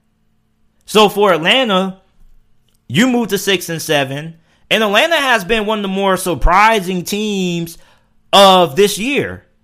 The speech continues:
because I didn't expect Atlanta to be in the playoff race at this time of the year before the season started. I thought that Carolina was gonna be in the situation that the Falcons are in.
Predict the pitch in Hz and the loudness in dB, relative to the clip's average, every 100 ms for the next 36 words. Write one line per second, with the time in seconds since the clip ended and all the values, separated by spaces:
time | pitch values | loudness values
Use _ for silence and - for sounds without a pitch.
0 | _ _ _ 139 - 226 214 175 - 151 | _ _ _ 0 2 4 2 -2 0 2
1 | 226 302 262 220 196 185 185 165 143 156 | 2 0 -4 -4 -2 0 0 -2 -2 -2
2 | 151 143 147 180 143 170 170 160 160 156 | -2 -2 -2 -2 -2 -2 -4 -2 -2 -2
3 | 139 - 135 156 147 120 135 135 160 180 | -4 -4 0 2 2 0 -2 -2 -4 -8
4 | - _ _ _ _ _ _ _ _ 160 | -16 _ _ _ _ _ _ _ _ 4
5 | 151 113 170 170 170 165 151 135 139 151 | 4 2 -2 -2 0 0 0 -2 0 2
6 | 160 180 180 - 147 147 180 170 131 175 | 2 0 -6 -6 -4 0 -2 -2 -4 -8
7 | 151 143 - 151 151 185 165 247 - 190 | -8 -6 0 2 4 4 6 6 6 6
8 | 170 185 190 202 226 214 226 330 202 - | 6 2 0 2 2 2 2 2 0 -2
9 | 190 180 196 185 196 190 196 196 196 208 | -4 -4 -4 -4 -6 -4 -2 -2 -2 -6
10 | 196 - - 135 220 262 262 277 233 190 | -8 -12 -6 2 2 2 4 2 2 2
11 | 160 139 117 95 85 | 2 2 0 -6 -12